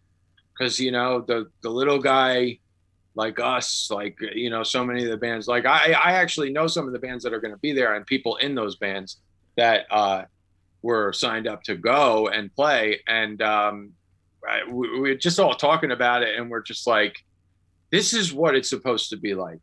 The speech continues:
man. This is, this is how it should be always." And it's not, unfortunately, uh, with other places, other venues, sometimes it's just not as good of an experience. But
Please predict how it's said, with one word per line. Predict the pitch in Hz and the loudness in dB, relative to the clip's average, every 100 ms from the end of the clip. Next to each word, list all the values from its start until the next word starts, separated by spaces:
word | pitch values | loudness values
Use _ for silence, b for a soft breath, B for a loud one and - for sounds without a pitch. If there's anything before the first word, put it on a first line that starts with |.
| - | -12
man. | 95 95 90 101 | -10 -10 -8 -6
This | 110 - | -4 -4
is, | 120 - - | -6 -6 -2
this | 143 151 | -2 0
is | 143 143 | -2 0
how | 135 127 | 2 4
it | 113 | 2
should | - 117 101 | -2 -6 -2
be | 117 110 110 104 _ _ _ | 0 2 0 -6 _ _ _
always." | 123 123 117 113 117 113 110 | 2 4 2 0 -2 -2 -4
And | 123 | -4
it's | 131 - | -4 -6
not, | 117 113 147 170 - | -2 0 2 0 -2
unfortunately, | 110 104 120 135 170 185 196 208 185 - _ _ _ _ _ - | -6 -4 -4 -2 -2 -4 -4 -4 -4 -8 _ _ _ _ _ 0
uh, | 123 120 110 | 2 4 4
with | 113 113 - _ - | 2 -2 -6 _ -2
other | 127 127 123 | 2 4 2
places, | - 139 131 127 139 | 2 0 0 0 -2
other | 127 110 | -2 -2
venues, | 107 135 139 135 | -2 -2 -2 -4
sometimes | - 120 117 123 117 113 | -4 -4 -2 -2 -2 -8
it's | - | -8
just | - 117 - | -6 -6 -4
not | 117 113 110 - - | 0 2 0 -4 -4
as | 117 104 | -2 -2
good | - 123 | -2 -2
of | 113 | -2
an | 113 | -6
experience. | 101 - 120 135 107 - | -8 -4 -2 -2 -4 -6
But | 120 110 | -2 0